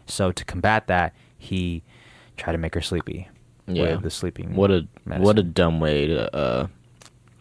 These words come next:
Speaker 2: try to solve
Speaker 1: Hey, but
Speaker 2: cheating.
Speaker 1: apparently, I mean, not apparently, like,
Speaker 2: She
Speaker 1: he,
Speaker 2: was?
Speaker 1: it, it worked. No, no, no. It,
Speaker 2: Ah.
Speaker 1: the, the, like, his excuse for trying to kill her
Speaker 2: Oh, okay. I
Speaker 1: worked.
Speaker 2: wonder if, I wonder if that was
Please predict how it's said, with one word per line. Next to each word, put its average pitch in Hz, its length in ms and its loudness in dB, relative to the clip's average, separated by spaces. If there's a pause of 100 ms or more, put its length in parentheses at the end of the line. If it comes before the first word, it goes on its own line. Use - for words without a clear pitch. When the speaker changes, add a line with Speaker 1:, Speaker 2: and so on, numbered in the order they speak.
(480)
Speaker 2:
try 95 160 4
to 85 80 4
solve 85 240 2
Speaker 1:
Hey, 190 320 4
but 180 100 8
Speaker 2:
cheating. 185 40 8
Speaker 1:
apparently, 180 560 6
I 135 80 6
mean, 139 340 4
not 156 220 4
apparently, 107 560 2 (420)
like, 107 240 0
Speaker 2:
She - 140 2
Speaker 1:
he, 117 40 8
Speaker 2:
was? 101 300 8
Speaker 1:
it, - 80 2
it 139 40 6
worked. 143 500 4
No, 208 160 6
no, 214 100 8
no. 147 120 6
It, 120 220 6
Speaker 2:
Ah. 95 120 4
Speaker 1:
the, 117 240 4
the, 113 200 6 (200)
like, 110 160 2
his 139 260 6
excuse 127 680 2
for 113 180 0
trying 113 460 2
to 107 120 -2
kill 110 280 2
her 160 340 2
Speaker 2:
Oh, 104 440 6
okay. 90 340 0 (540)
I - 80 6
Speaker 1:
worked. 139 80 6
Speaker 2:
wonder 160 180 8
if, 139 260 4 (120)
I 117 80 2
wonder 131 340 4
if 107 240 2
that 98 220 4
was 92 260 2